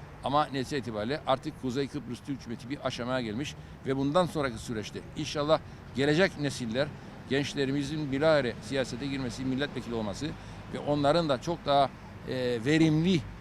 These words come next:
bir takım çalışmalar yapabilmesi için bu yeni meclis binasının inşallah umut ediyorum ki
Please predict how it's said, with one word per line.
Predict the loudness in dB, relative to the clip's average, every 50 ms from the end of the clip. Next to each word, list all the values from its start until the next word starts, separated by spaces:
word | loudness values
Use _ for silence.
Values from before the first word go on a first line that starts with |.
| -14 -14 -14 -14 -10 -6 -4 -4 -2 -2 -2 -4 -4 -4 -6
bir | -4
takım | -4 -2 -2 -2 0
çalışmalar | 2 2 2 2 4 4 4 4
yapabilmesi | 4 2 0 0 0 0 -2 -2 -2 -4
için | -4 -2 -2 -2 -2 -4 -8 -12 -14 -14 -14 -14 -8 -4
bu | 0 2 2
yeni | 4 4 2 2 2
meclis | 0 -2 -2 -4 -6 -6 -6 -6
binasının | -4 -2 -2 -4 -4 -4 -4 -4 -4 -6 -8 -12 -18 -18 -16 -12 -8 -6
inşallah | -6 -4 -2 -2 -2 -2 -2 -2
umut | -2 -2 0 0
ediyorum | 0 0 0 -2 -2 -2
ki | -4 -4 -4